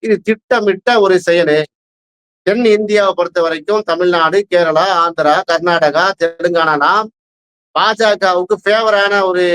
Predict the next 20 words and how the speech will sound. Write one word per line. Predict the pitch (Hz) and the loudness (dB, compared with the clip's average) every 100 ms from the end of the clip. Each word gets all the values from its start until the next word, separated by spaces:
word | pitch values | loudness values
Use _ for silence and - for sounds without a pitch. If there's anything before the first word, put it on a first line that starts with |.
| 170 160 | 0 0
மாநிலங்கள் | 165 180 185 175 175 | -2 0 0 -2 -2
இல்லை. | 151 160 170 156 156 - _ _ _ _ _ _ - | -4 -2 -2 -2 -4 -10 _ _ _ _ _ _ -6
அந்த | 170 202 190 | -4 -2 -2
வடக்கே | 165 202 214 226 214 | 0 -4 -2 0 0
இருக்கக்கூடிய | 202 185 190 190 | 0 -2 2 2
அந்த | 180 170 - | 2 -2 -2
கவ் | 202 220 | 0 0
பெல்ட்னு | 180 202 202 | 0 -2 -4
சொல்லக்கூடிய | 190 175 175 170 170 175 | -8 -2 -2 -2 -2 -2
பசுவளைய | 170 165 165 214 202 196 185 175 151 _ _ - | -2 -4 0 2 2 2 2 0 -2 _ _ -8
மாநிலங்களில் | 156 180 180 170 165 156 | -2 0 0 0 -2 -2
தான் | 156 214 233 _ _ _ _ - | 0 -2 -4 _ _ _ _ -6
அதிகப்படியான | 151 185 226 220 202 220 226 | -2 2 0 0 0 2 2
ஆட்கள் | 185 202 202 190 | 0 0 0 0
வந்துட்டாங்கன்னா, | 175 165 165 156 165 156 - _ _ _ _ _ | 0 -2 -2 -2 -2 -4 -6 _ _ _ _ _
ஒரு | 175 180 | 0 2
முந்நூறு | 175 202 196 185 | 2 2 4 2
பேர் | 180 226 | 0 0
அங்க | 208 190 160 | 0 -2 -4
போட்டுட்டோம்னா, | 208 190 175 160 185 220 | -4 -2 -4 -2 0 -2